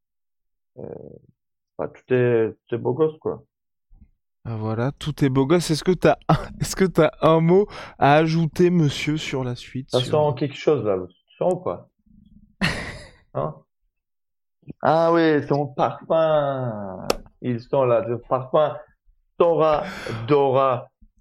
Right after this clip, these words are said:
Speaker 1: Voilà, c'est ça le modèle Gladiator pour le combattant. Vous combattez,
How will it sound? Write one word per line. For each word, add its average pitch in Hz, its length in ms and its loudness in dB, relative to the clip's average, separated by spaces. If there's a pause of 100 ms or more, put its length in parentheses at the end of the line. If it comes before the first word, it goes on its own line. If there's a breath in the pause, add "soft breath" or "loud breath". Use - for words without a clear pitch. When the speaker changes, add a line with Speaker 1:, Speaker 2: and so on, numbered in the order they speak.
Speaker 1:
Voilà, 120 380 2
c'est 135 280 -2
ça 139 200 -4
le 131 80 -4
modèle 127 400 -6
Gladiator 135 840 0 (360)
pour 120 100 -8
le 120 80 -2
combattant. 120 800 -4 (300)
Vous 113 80 -12
combattez, 120 640 -2